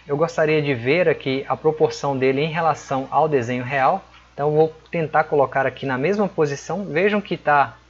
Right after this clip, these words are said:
bem próximo, né? O desenho da cadeira que ele tá, mostrando aqui o mesmo formato. A espessura dessa madeira eu sinto que tá um pouco diferente.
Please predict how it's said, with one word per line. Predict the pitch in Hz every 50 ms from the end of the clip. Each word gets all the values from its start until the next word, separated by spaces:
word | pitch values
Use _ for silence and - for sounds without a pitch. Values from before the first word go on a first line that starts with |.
| _ -
bem | 113 127 180 226
próximo, | 226 - - 135 151 190 196 - - 143 120 - _ _
né? | 123 135 175 196 - - - - - - - - _ _ _ _ _ _ _ _ _ -
O | 139
desenho | 151 151 135 127 135 131 135 131
da | 131 127
cadeira | - 135 123 120 123 120 120
que | - 135
ele | 120 110
tá, | - - 135 143 160 165 160 - - _ -
mostrando | 135 143 143 135 - - - 131 131 127 127
aqui | 123 - - -
o | 123 120
mesmo | 123 139 170 180 185 180
formato. | - - 175 160 139 139 131 131 143 180 - - - - - - - - - - - - _ _ _ _ _
A | 208 233
espessura | 262 262 - - - 269 247 - - - 208 240 233 180 139
dessa | 127 127 123 143 147 - - 156
madeira | 143 143 135 131 127 135 139 135 139 -
eu | 156 170 165
sinto | - - - 180 180 -
que | 160 151
tá | - - 143
um | 139
pouco | - - 190 226 233 208
diferente. | 165 147 - - 151 139 135 151 180 196 196 - - - -